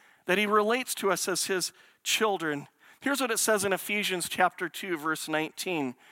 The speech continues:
"So now you Gentiles are no longer," listen to this, "strangers or foreigners. You are citizens along with all of God's holy people. You are members of God's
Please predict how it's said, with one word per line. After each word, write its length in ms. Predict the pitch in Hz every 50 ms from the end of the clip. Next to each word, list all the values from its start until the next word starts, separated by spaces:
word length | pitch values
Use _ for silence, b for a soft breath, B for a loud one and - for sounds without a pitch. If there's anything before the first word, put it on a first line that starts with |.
| B B B
"So 160 | - - 208
now 220 | 208 226 247 254
you 200 | 254 240 240 233
Gentiles 640 | 190 151 170 202 226 233 220 - 202 190 185 180 170 -
are 120 | 180 175
no 180 | 185 202 226 220
longer," 340 | 220 220 214 214 208 214
listen 240 | 214 226 220 - 240 233
to 60 | 220
this, 240 | 202 202 180 - B B B B B B
"strangers 920 | - - - - - - 202 220 240 262 277 269 247 180 190 202 196 - 202
or 120 | 180 160
foreigners. 880 | - - 220 233 240 233 196 151 139 139 151 190 196 - - - - - _ _ _ _ _ _ _ _ _ _ _ _ _
You 180 | 170 180 214
are 80 | 220 220
citizens 640 | 208 - - - 277 285 294 277 - - 220 208 196
along 360 | 208 196 202 202 202 208 214
with 140 | 208 196 - -
all 260 | 202 208 208 220 226
of 120 | 214 180
God's 340 | 190 196 196 202 202 - -
holy 300 | - 208 202 208 214 208
people. 600 | - - - 254 254 - _ - 151 127 113 110 b b b b b b b b b
You 180 | - 180 208 220
are 120 | 220 214 202
members 680 | 202 202 220 247 269 262 247 214 185 180 175 165 - 175
of 220 | 165 147 135 -
God's 560 | - 175 175 190 196 196 202 196 - - -